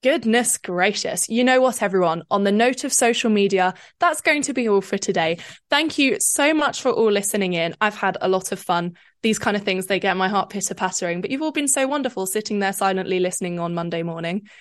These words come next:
It's been great. Thank you so much for having me. And that's gonna be all for today. So please follow our panel. We've got Chris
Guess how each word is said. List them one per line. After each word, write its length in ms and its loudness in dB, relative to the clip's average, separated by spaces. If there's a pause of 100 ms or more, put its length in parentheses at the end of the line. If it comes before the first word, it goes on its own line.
(120)
It's 140 -2
been 240 2
great. 380 0
Thank 240 0
you 60 -2
so 180 0
much 160 -2
for 80 -4
having 340 -2
me. 220 -6 (240)
And 160 2
that's 120 0
gonna 140 0
be 120 0
all 80 -2
for 100 -8
today. 320 0
So 220 2
please 440 2 (380)
follow 180 6
our 280 4
panel. 360 2
We've 160 2
got 220 2
Chris 280 2